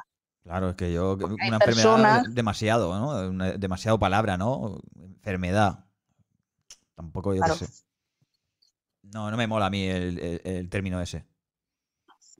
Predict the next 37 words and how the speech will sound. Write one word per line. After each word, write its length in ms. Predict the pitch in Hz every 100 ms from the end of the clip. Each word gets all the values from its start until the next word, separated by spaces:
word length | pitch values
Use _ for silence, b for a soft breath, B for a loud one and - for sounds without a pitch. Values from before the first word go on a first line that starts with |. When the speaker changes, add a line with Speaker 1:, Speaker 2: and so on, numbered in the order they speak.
| -
Speaker 2:
Que, 120 | 233
e 180 | - 240
inclusive 480 | 240 220 226 285 339
yo, 180 | 254 226
eh, 80 | 202
la 120 | 214
primera, 400 | 185 196 214 165
y, 320 | 165 165 180
y 40 | 175
rectifico 500 | 165 - 156 180 -
con 120 | 190
eso, 200 | 220 240
que 120 | 214
yo 380 | 196 196 202 202
he 180 | 196 202
hecho 240 | 202 233
algún 520 | 208 185 202 208 214 202
episodio 600 | 196 202 214 226 247 214
y, 280 | 165 165 -
oye, 280 | 190 156 - _
enfermedad, 480 | 190 180 185 185 185 -
no, 200 | 190 -
vamos 220 | 190 196
a 60 | 196
hablar 260 | 208 208
todo 300 | 214 208 214
con 880 | 208 202 190 180 170 170 170 165 170 165 _ _ _ _ _ _ _ _ - B B -
tal 100 | 165
Speaker 1:
Exacto. 60 | 190
Speaker 2:
como 220 | 160 170
es, 220 | 175 - _
trastor-, 420 | - 165 - 190 180
trastorno 520 | 202 185 - 208 226
de 60 | 208
ansiedad. 520 | 202 - 190 214 330 - _ _ _ _ _ _ _ _ _ _ _ _ - -
Speaker 1:
Pues 140 | - 87
sí. 160 | 95